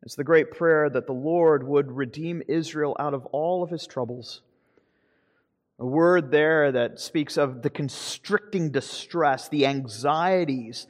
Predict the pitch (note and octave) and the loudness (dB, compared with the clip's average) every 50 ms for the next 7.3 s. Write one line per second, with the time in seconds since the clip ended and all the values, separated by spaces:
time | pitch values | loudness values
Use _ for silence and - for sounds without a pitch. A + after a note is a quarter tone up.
0 | - - - - _ - D3+ D3 - D3+ E3 D3+ D#3 D#3 C3+ B2+ C#3+ D3 D3+ E3+ | -20 -20 -20 -12 _ 4 4 6 6 6 4 6 6 4 6 6 6 6 6 6
1 | F3 E3+ D#3+ D3+ D3 - - - C#3+ B2 A#2+ A#2 A#2+ A#2+ - C#3+ C3+ B2 C3 D#3+ | 4 4 2 0 -4 -6 -4 -2 -2 0 0 -2 -4 -4 -4 -6 -6 -2 0 2
2 | F3+ F3+ F3+ F3+ D#3+ D3+ C3+ - - D#3+ C#3+ D3 D#3 D#3 D3+ C#3+ B2+ A#2+ - - | 2 4 4 2 2 2 0 0 -2 -6 -4 0 2 4 4 4 4 2 -2 -6
3 | D#3+ D#3 D3+ D3+ D3+ C3 D3+ - - - _ - - - - A3 G3 F#3+ F#3+ - | -4 -2 -2 -2 -2 -4 -6 -8 -20 -20 _ -16 -12 0 4 6 6 6 6 2
4 | A#3 D#3+ D#3 D3 D3+ D3 C#3+ C#3 - D3 B2+ - - - F#3+ F3+ F3+ F3+ - - | -2 0 0 2 2 2 0 0 -2 -6 -6 -6 0 4 4 4 4 4 0 -4
5 | D#3 D3 C#3 C3+ - - - - F3 E3+ E3+ D#3+ - - - - _ _ _ _ | -2 -2 -2 -2 -4 -8 -10 -2 0 2 2 0 -2 -8 -16 -20 _ _ _ _
6 | - - E3 E3+ D#3+ C#3 B2 A#2+ - - - - - - - D#3 E3 E3 D#3+ D3 | -4 2 4 4 4 4 2 -2 -6 -10 -10 -10 -12 -10 -2 0 0 0 2 4
7 | E3+ E3+ D#3 E3 D#3 B2 | 4 4 6 4 2 0